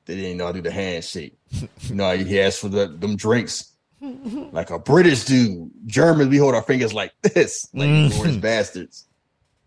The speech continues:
Speaker 1: Yeah.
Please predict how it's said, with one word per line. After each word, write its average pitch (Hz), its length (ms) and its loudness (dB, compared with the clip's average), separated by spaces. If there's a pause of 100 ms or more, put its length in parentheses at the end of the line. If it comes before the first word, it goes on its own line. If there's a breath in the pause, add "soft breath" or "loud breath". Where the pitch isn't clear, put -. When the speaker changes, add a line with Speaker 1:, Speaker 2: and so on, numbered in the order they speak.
(4000)
Speaker 1:
Yeah. 65 280 -16